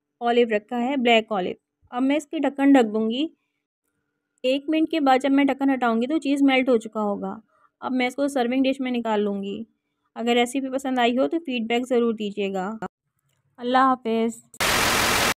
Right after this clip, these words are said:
इतने आसान तरीके से बनके तैयार हो जाने वाले शामी कबाब, जिसमें ना कोई राज है, ना कोई सीक्रेट,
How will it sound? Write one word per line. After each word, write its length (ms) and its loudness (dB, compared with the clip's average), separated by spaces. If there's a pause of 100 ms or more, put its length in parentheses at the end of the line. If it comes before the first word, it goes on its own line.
(920)
इतने 320 0
आसान 380 0
तरीके 300 0
से 160 0
बनके 280 0
तैयार 760 0
हो 120 6
जाने 260 0
वाले 240 2
शामी 280 -2
कबाब, 360 4
जिसमें 320 -2
ना 200 2
कोई 180 0
राज 360 4
है, 160 2
ना 200 2
कोई 240 -2
सीक्रेट, 480 -4